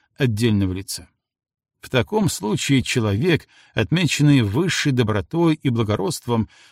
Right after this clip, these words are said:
все свое счастье и всю свою жизнь принесет в жертву для блага многих других людей.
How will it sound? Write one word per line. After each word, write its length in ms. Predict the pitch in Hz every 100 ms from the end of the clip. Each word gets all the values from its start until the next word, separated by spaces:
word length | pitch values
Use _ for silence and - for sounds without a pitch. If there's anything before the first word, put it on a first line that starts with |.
| _
все 380 | - - 226
свое 340 | 190 160 156 135
счастье 680 | - - 196 - - 117 117 -
и 160 | 117
всю 320 | 98 - 214
свою 520 | 180 - 107 98 139 135
жизнь 520 | 85 120 160 135 - - _
принесет 500 | 139 139 117 - 214 -
в 100 | 107
жертву 560 | 82 160 190 - 156
для 160 | 127 110
блага 320 | 113 196 156
многих 520 | 123 127 190 170 -
других 520 | 151 123 110 147 180
людей. 400 | 117 101 101 -